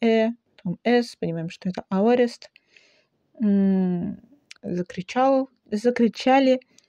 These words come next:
же, э, граждане.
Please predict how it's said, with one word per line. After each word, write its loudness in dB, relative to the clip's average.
же, 2
э, -4
граждане. -12